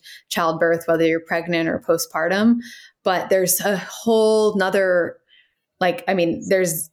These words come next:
the whole population of, in the running community, in the gymnastics community, like,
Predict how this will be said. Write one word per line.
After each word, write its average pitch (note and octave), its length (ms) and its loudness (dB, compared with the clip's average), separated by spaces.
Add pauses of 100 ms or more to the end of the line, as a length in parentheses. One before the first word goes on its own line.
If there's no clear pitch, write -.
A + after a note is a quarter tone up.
the F3+ 160 0
whole F#3+ 400 2
population F3 1040 0
of, E3 320 -2
in F#3 140 2
the E3 80 2
running G#3+ 280 2
community, E3+ 440 0
in D#3+ 180 0
the D#3+ 300 -2
gymnastics G#3+ 720 0
community, E3 420 2
like, E3 240 0